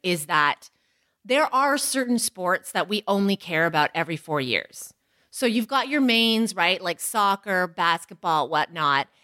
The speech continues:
And then the snowboarding, yes, they're the X, the X Games sports, for sure, you have a, a very healthy following, but it's still considered a little bit fringe. Um, and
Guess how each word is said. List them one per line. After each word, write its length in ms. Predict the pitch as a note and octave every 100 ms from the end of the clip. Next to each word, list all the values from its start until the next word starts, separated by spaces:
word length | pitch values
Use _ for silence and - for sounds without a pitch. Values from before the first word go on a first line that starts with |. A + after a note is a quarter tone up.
| _ -
And 240 | A3 A3+
then 480 | A3+ A3 G#3+ A3 G#3 _ _ _ -
the 120 | A3
snowboarding, 800 | A3 C4 D#4 C#4+ B3 G#3+ G3+ F#3
yes, 440 | F#3+ F#3+ - -
they're 260 | - G#3 F3+ G#3
the 200 | G3+ G#3+
X, 320 | A#3+ - - -
the 240 | G3+ - A#3
X 260 | C4+ -
Games 360 | - D#4+ D#4+ D4
sports, 640 | - D#4+ E4 F#4+ F#4 - - _ _ _
for 140 | C#4
sure, 580 | D4 - B3 A#3 A#3 A#3+
you 180 | - G#3+
have 380 | G3+ A3+ G#3 F#3+ -
a, 80 | C#3+ -
a 80 | F#3+
very 340 | F3+ A3 A3+
healthy 360 | F#3+ G3 F#3+ G3+
following, 680 | - D#4+ F4+ D4 G#3+ G3+ G3+
but 180 | G#3
it's 160 | G#3+ -
still 240 | - D#4+
considered 460 | D#4+ D4+ - B3+ A#3+
a 60 | A#3
little 260 | G#3 G#3
bit 180 | F#3 -
fringe. 640 | - F3+ - _ - - _ _ _ _ _ _
Um, 520 | A3+ G#3 G3 F#3+ F#3 - _ _ -
and 360 | A#3+ A#3+ A#3+